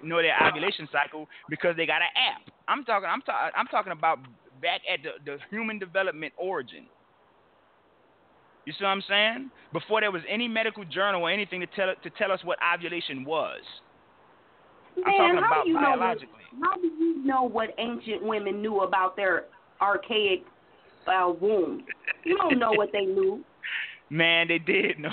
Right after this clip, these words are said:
Speaker 1: that. <laughs> I'm telling you.
Speaker 2: You
Speaker 1: It's
Speaker 2: don't
Speaker 1: called
Speaker 2: know.
Speaker 1: pair bonding, man. Yes, it is, man.
Speaker 2: Man,
Speaker 1: All right.
Speaker 2: cite your source, man. Cite your source, man. You, you, you on something
Speaker 1: You can
Speaker 2: else
Speaker 1: look at,
Speaker 2: today.
Speaker 1: you can look at any, no, you can look at any anthropological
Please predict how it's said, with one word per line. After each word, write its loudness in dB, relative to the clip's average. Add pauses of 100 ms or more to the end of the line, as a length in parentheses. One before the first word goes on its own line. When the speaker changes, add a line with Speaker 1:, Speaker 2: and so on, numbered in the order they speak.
Speaker 1:
that. 4 (160)
<laughs> 0
I'm -4 (120)
telling 0
you. -10 (160)
Speaker 2:
You -2
Speaker 1:
It's 2
Speaker 2:
don't 4
Speaker 1:
called -
Speaker 2:
know. 6
Speaker 1:
pair 2
bonding, -2
man. -2
Yes, -8
it -12
is, -6
man. -2
Speaker 2:
Man, 4
Speaker 1:
All 4
right. 0
Speaker 2:
cite 0
your 2 (160)
source, 2
man. 2 (200)
Cite 0
your 2 (160)
source, 2
man. 0
You, -6
you, -6 (240)
you -6 (140)
on 0
something -2
Speaker 1:
You 2
can 4
Speaker 2:
else 2
Speaker 1:
look -4
at, 2
Speaker 2:
today. 4
Speaker 1:
you -8
can -2
look 0
at 0
any, -4
no, -2
you -4
can 0
look 0
at 2
any -6
anthropological 0